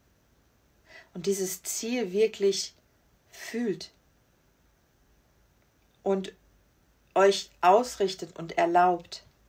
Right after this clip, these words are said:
dann werdet ihr dieses Ziel erreichen.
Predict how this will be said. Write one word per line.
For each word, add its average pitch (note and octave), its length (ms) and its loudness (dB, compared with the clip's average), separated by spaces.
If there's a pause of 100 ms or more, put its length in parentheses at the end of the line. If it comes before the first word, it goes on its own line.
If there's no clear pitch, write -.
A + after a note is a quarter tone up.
(380)
dann E3+ 200 -8
werdet F#3+ 280 6
ihr - 140 -8
dieses F3+ 400 -8
Ziel G3 260 -6
erreichen. E3 640 -4